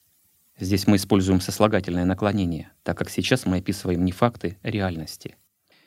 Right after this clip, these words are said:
«Мечтать хорошо. Можно уходить в свои мечтания.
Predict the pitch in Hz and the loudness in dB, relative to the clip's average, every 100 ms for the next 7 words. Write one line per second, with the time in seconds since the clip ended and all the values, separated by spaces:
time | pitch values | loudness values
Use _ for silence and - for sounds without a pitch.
0 | _ _ - 95 - 165 - 135 135 - | _ _ -4 -2 4 2 4 0 0 -6
1 | 82 - _ _ _ _ 101 139 147 139 | -12 -14 _ _ _ _ 4 4 4 2
2 | 147 143 - - 92 92 90 - 95 87 | 2 2 0 -4 -2 0 -2 -2 -2 -2
3 | 82 | -6